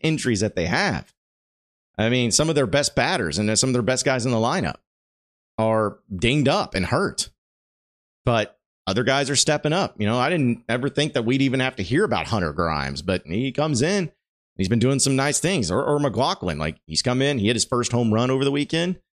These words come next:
He's doing good things. I mean, Kendall Diggs, D H, he had to move out into actually playing, uh, right field, but he's doing a good job of it. So it's just amazing to me how in the lineup and in, and in pitching,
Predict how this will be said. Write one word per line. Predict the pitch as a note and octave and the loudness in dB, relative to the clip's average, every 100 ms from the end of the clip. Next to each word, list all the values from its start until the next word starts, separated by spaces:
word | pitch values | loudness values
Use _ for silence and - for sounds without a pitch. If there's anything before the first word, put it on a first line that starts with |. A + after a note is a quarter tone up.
| _ _ _ _ | _ _ _ _
He's | D2+ | -6
doing | G2 A2 A#2+ | 0 0 2
good | D3+ | 0
things. | - G#3 E3+ F2+ | 0 0 0 0
I | |
mean, | F2+ | -2
Kendall | G2+ C3+ C3 | 0 0 2
Diggs, | A#2+ F#3+ F3+ - | 2 2 0 -2
D | - F2+ A#2+ B2+ | -6 -4 0 2
H, | F3 G#3+ - - _ _ _ | 2 0 -2 -4 _ _ _
he | G#2 | -2
had | A2+ | 0
to | |
move | A#2+ B2 | 2 2
out | C3 | 0
into | B2 D3 | -2 0
actually | C#3 A#2+ A2+ | 0 0 -2
playing, | G#2+ B2+ B2+ A#2+ | 0 0 2 2
uh, | |
right | G#2+ B2 C#3 | 2 0 0
field, | D#3+ A3+ F#3 | 0 0 0
but | A2+ G2 _ _ _ _ | 0 -2 _ _ _ _
he's | _ F2 | _ 0
doing | F#2 | 2
a | |
good | A#2+ E3 | 4 2
job | A2+ D#3+ A#3+ C3+ | 4 2 2 0
of | D#2+ | -2
it. | - _ _ _ _ _ - | -6 _ _ _ _ _ -2
So | - D3+ C#3 C3 - _ _ _ _ _ | 2 4 2 -2 -10 _ _ _ _ _
it's | C3+ - | 0 2
just | E3+ E3+ | 2 4
amazing | C#3 D#3 G3 E3 D3+ A#2 | 4 4 2 2 2 2
to | A#2 | 4
me | A2 G#2+ | 4 4
how | G2 A2+ A#2 A2 G#2+ - _ _ _ _ _ _ _ | 2 0 0 0 0 -4 _ _ _ _ _ _ _
in | B2+ | 0
the | A#2+ | 2
lineup | B2 C#3+ C#3 C#3 C3+ | 2 2 2 2 0
and | A2 | 0
in, | A2 | 0
and | G#2 | 2
in | G2 | 2
pitching, | - D3 - C#3 C3 | 2 2 2 0 -2